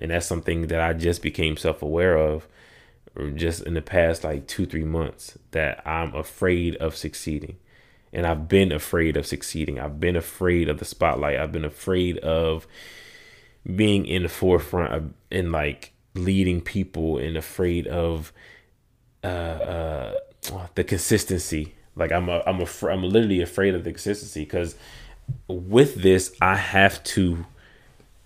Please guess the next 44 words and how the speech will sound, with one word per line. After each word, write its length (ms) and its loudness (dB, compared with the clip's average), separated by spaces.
show 400 8
up 260 4
every 420 4
day. 360 -4
I 80 -2
have 180 4
to 60 0
show 340 6
up 320 2
every 380 6
day. 540 4
Like, 280 -2
I 120 -4
can't 380 0
take 220 2
days 280 4
off. 360 0
I 120 -16
can't 400 2
take 240 4
weeks 340 -2
off. 320 0
I 80 -4
can't 400 -4
take 340 0
podcast 640 4
episodes 540 0
off. 340 4
I 100 -4
can't 460 -4
take 320 2
one. 260 0
If 200 -4
I, 180 2
who 160 4
know, 320 6
I 100 4
don't 200 2
know 160 8
which 260 4
direction 440 4
I'm 320 0
leaning 500 2
in 420 0